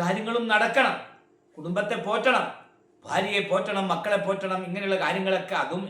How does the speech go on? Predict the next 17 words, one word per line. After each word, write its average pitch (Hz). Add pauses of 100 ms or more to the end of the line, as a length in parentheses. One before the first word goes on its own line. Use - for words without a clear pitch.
ഇബാദത്താക്കി 170 (100)
തീർക്കാൻ 196
നമുക്ക് 247
കഴിയും. 254 (920)
അതുകൊണ്ട് 202 (640)
നിത്യമായി 208 (240)
അമലുകൾ, 208 (800)
ആയിഷ 185 (140)
ബി 185
റളിയല്ലാഹു 196
തആല 208
അൻഹ, 196 (760)
നബി 139
തങ്ങളുടെ 220 (140)
മറ്റു 175
കുടുംബാദികൾ, 202 (1040)
മഹദിമാർ, 214